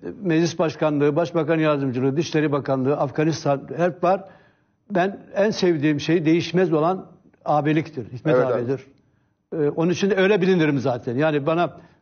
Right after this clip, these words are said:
Speaker 1: e, Karzai, e, <laughs> Hikmet abi diyordu. Önce anlamını bilmeden, e, onun bir anısı da var aslında. E, isterseniz onu da söyleyeyim bak.
Speaker 2: Lütfen Hikmet abi.
Speaker 1: <laughs> Yani, e,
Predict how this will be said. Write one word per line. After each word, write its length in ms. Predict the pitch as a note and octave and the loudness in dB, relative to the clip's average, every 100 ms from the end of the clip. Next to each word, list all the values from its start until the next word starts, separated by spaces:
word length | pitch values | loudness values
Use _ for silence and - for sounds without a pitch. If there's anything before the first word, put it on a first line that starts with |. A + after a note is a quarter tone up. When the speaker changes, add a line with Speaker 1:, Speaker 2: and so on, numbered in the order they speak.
| - | -6
Speaker 1:
e, 160 | D3+ | -4
Karzai, 600 | C3 D#3 D#3 D3 F3 F#3 F#3 - _ - | -2 -4 -2 2 4 2 0 -18 _ -8
e, 140 | D3 D3 | -4 -4
<laughs> 260 | - A#2 | -4 -2
Hikmet 380 | D#3+ C3 F#3 F3+ | 0 0 0 2
abi 260 | E3+ E3 C#3+ | 2 2 0
diyordu. 220 | D3 D#3 | 0 2
Önce 260 | E3+ D3+ | 2 0
anlamını 420 | E3 D#3+ E3 F3+ E3 | 0 0 0 2 2
bilmeden, 500 | F#3 C#3+ E3 G3+ - - _ _ _ - | 2 2 2 0 -6 -20 _ _ _ -6
e, 240 | D#3 D3+ | 0 0
onun 320 | D3+ E3 F3 | 0 0 2
bir 140 | F3 E3+ | 2 2
anısı 280 | E3 G3 G3 | 0 0 2
da 120 | D#3+ | 2
var 120 | C3+ | 0
aslında. 640 | A#2+ - B2 C3+ G3+ - - _ _ _ _ _ _ - - | -2 -6 -4 0 -2 -4 -20 _ _ _ _ _ _ -16 -4
E, 260 | D#3 D3+ D3 - _ _ - D#3 | 0 2 0 -6 _ _ -14 -10
isterseniz 480 | - - E3 E3 D#3+ | -6 -2 0 2 2
onu 140 | E3+ | 2
da 100 | E3+ | 0
söyleyeyim 380 | D#3+ E3+ F3 F3+ | 2 2 2 2
bak. 120 | C3+ | 2
Speaker 2:
Lütfen 280 | D#3+ F3+ F3+ | 2 2 0
Hikmet 220 | D#3 C3+ | 0 0
abi. 160 | B2 G2+ - | 2 0 -6
Speaker 1:
<laughs> 40 | - - - _ _ _ _ - - - - A#3+ - _ _ _ _ _ _ - | -18 -20 -20 _ _ _ _ -16 -16 -16 -20 -20 -20 _ _ _ _ _ _ -8
Yani, 240 | D#3 E3 | -2 -2
e, 40 | D#3+ | -2